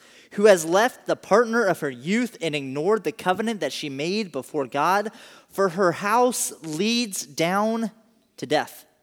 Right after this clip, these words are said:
and her paths to the spirit of the dead. None who go to her return or attain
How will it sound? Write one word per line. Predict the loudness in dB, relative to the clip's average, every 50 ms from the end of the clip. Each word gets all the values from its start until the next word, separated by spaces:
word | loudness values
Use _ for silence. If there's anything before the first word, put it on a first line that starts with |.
| _ _ _ _ _ _ _ _ _ _ _ _ _ _ _ _ _ -10
and | -10 -8 -6
her | -8 -8
paths | -6 -4 -2 0 0 0 -2 -4 -6 -12 -16 -16 -16 -18 _ _ _ _ _ _ _ -8
to | -8 -6
the | -4
spirit | -4 -4 -4 -4 -2 0 0 0 -2 -4 -8 -12 -20 _ _ _ _ _ _ -12
of | -8
the | -6 -4
dead. | -4 -4 -4 -4 -8 -14 _ _ _ _ _ _ _ _ _ _ _ _ _ _ _ _ -20 -20 -20 -20 -20 -20 -20 _ _
None | -10 -2 2 4 4 4 4 2 0 0 -2 -2 -2 0
who | 0 2 2
go | 2 0 0 2 6 6 6 6 4
to | 2 -4 -4 -4 -4
her | -2 -2 -2 0 0 -2 -4 -8 _ _ _ _
return | -4 -4 -4 -4 -6 -8 -6 -4 -2 -2 -2 -2 -4 -4 -6 -6 -6
or | -4 -2 -2
attain | -2 -2 -6 -8 -10 -8 -6 -6 -6 -6 -8 -8